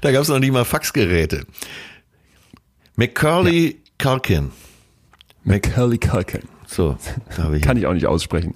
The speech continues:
Speaker 2: Ist ehrlich.
Speaker 1: <laughs> Jetzt, äh, die Rolle heißt Kevin McAllister. So, haben wir uns gerettet. Ja.
Speaker 2: Ach so, der echte.
Speaker 1: Äh, ja,
Speaker 2: Ja, ja,
Speaker 1: ja,
Speaker 2: okay.
Speaker 1: ja, da ist, aber, ja, so vergeht die Zeit. Wie gesagt, äh, zu meiner Zeit war an Handy gar nicht zu denken. Äh, in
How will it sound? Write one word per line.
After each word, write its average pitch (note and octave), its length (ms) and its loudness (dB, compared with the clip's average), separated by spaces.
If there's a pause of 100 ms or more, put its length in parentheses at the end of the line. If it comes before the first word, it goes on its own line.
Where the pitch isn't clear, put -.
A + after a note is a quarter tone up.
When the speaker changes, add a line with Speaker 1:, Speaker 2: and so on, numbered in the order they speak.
Speaker 2:
Ist B2 180 2
ehrlich. F#2 380 0 (420)
Speaker 1:
<laughs> - 420 -10
Jetzt, C3 240 2
äh, D3 160 0
die B2 140 4
Rolle C3 240 2
heißt B2 260 0
Kevin A#2 280 2
McAllister. G2 680 0 (280)
So, D2+ 240 -8 (460)
haben D#2+ 120 -12
wir D#2 40 -8
uns D#2 120 -12
gerettet. C#2+ 420 -6 (520)
Ja. C3+ 180 -2 (160)
Speaker 2:
Ach A2+ 100 0
so, B2+ 300 0
der - 220 -4
echte. - 180 -2
Speaker 1:
Äh, C#3 320 2
ja, A#2 80 2
Speaker 2:
Ja, G2+ 60 2
ja, C#3 140 0
Speaker 1:
ja, F3 140 2
Speaker 2:
okay. G#3 100 2
Speaker 1:
ja, D3+ 140 2
da A#2 100 2
ist, B2+ 460 -2
aber, A2+ 320 2 (340)
ja, B2+ 160 -4
so E2+ 140 -4
vergeht F2 360 -6
die G#2 40 -12
Zeit. C3+ 320 -4
Wie C#3 100 0
gesagt, D#3+ 380 -2
äh, A#2 160 -2
zu - 140 -4
meiner A2 180 0
Zeit A2 220 -2
war A2+ 100 -2
an A2+ 140 0
Handy C3 340 2
gar A2 140 2
nicht C3+ 140 -2
zu A#2 100 0
denken. C3 580 -2 (180)
Äh, G2 220 0
in F#2+ 80 -6